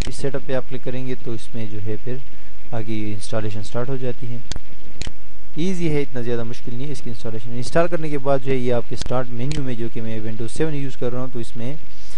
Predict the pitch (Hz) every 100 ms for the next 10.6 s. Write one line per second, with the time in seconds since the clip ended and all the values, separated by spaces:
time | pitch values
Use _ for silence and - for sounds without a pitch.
0 | - - - - - 110 107 107 104 117
1 | 117 120 117 127 143 147 - 117 120 127
2 | 127 120 120 120 117 113 113 104 117 117
3 | 113 113 110 - 110 113 127 139 - -
4 | - - - - - - 117 120 120 113
5 | 120 135 123 123 113 113 113 - 120 123
6 | 117 113 110 110 113 113 113 113 113 113
7 | 113 110 - 117 110 123 131 127 123 -
8 | 113 117 113 131 123 113 110 110 110 107
9 | 110 117 113 117 113 107 107 - - 110
10 | 107 107 110 113 113 104